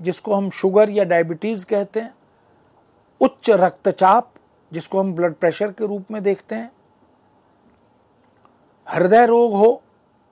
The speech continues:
किडनी रोग हो, लीवर की खराबी हो, गले और नाक की समस्याओं से मुक्ति का मार्ग हो, ये सब हम देख सकते हैं कि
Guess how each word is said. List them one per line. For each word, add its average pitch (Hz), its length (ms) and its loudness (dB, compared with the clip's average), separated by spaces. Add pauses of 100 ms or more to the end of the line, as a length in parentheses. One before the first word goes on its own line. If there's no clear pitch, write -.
(760)
किडनी 214 400 0
रोग 233 280 4
हो, 226 220 2
लीवर 208 460 -2
की 226 160 -8
खराबी 202 480 0
हो, 226 300 -2 (460)
गले 196 360 4
और 226 160 4
नाक 190 480 0
की 226 80 -8
समस्याओं 202 600 -4
से 214 200 0
मुक्ति 196 380 -8
का 214 160 0
मार्ग 196 300 2
हो, 208 360 -2 (640)
ये 185 120 2
सब 311 320 2
हम 220 240 0
देख 202 200 0
सकते - 340 -6
हैं 180 160 -6
कि 180 200 -4